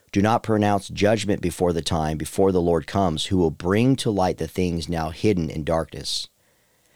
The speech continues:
and will disclose the purposes of the heart. Then each one will receive his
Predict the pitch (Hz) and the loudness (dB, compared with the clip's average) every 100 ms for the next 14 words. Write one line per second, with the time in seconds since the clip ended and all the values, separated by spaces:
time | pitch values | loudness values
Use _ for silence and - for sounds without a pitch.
0 | _ _ - 104 95 82 - - - 107 | _ _ -4 0 2 2 -2 -2 2 4
1 | 131 180 185 139 - 104 95 87 82 82 | 8 8 6 0 2 0 2 -2 -2 -4
2 | 80 85 82 - _ _ _ _ - 104 | 0 2 2 -2 _ _ _ _ -2 2
3 | 165 160 170 190 - 131 104 92 85 - | 2 2 0 0 2 2 4 2 2 0
4 | 90 87 82 | 0 0 -2